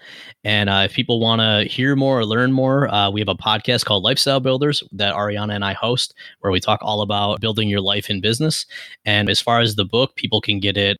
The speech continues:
online, they can get it in bookstores. And that's a really good view of basically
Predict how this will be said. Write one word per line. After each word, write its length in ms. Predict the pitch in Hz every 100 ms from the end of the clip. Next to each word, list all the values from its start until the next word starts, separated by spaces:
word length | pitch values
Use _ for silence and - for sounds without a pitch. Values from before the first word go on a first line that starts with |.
| -
online, 600 | 113 123 123 123 123 127
they 120 | 104
can 100 | 95
get 120 | 98
it 40 | 101
in 100 | 92
bookstores. 600 | 151 156 - 131 127 123 -
And 140 | 107
that's 200 | 110 151 156
a 60 |
really 340 | 120 131 135 123
good 480 | 120 113 104 92 - -
view 520 | 104 101 117 117 113
of 140 | 101
basically 420 | 110 113 117 104